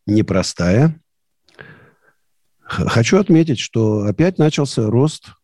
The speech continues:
цен на жилье. За месяц на шесть и на восемь процентов соответственно. Как я всегда говорил, когда сделали абсолютно правильную вещь.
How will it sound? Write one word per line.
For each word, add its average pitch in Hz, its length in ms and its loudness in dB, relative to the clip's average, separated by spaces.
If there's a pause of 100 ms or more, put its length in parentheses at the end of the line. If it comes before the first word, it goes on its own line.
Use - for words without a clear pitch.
цен 120 260 0
на 127 80 2
жилье. 117 460 0 (640)
За 110 240 2
месяц 151 440 0
на 104 140 -2
шесть - 420 -2
и 92 60 -4
на 92 120 0
восемь 151 280 0
процентов 113 520 -2
соответственно. - 680 -4 (440)
Как 165 180 0
я 131 80 4
всегда 123 300 0
говорил, 160 580 0 (320)
когда 123 260 2
сделали 147 300 2
абсолютно 180 540 -4
правильную 117 480 0
вещь. - 360 -8